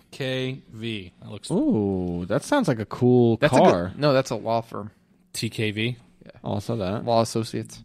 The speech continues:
Speaker 1: The Indianapolis Colts at the Buffalo Bills. The Bills are seven-point favorites.
Speaker 2: Oh, man.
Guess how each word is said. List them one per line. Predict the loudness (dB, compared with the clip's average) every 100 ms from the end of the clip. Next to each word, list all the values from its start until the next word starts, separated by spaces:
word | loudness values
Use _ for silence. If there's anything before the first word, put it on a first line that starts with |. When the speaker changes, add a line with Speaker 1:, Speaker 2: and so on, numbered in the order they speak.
| _
Speaker 1:
The | -4 -2 -2 -4 -4 -6 -6
Indianapolis | -4 -2 0 0 0 -2 -2
Colts | -2 -2 -2
at | -6
the | -4
Buffalo | 0 0 2 -2
Bills. | 0 -6 -6 -14 -20 _ _ _ _ _ _
The | -12 0
Bills | 0 0
are |
seven-point | -4 -2 0 0 -2 -4
favorites. | -4 -6 -6 -12 -6
Speaker 2:
Oh, | -2 0 -2
man. | 0 2 2 2 0 -2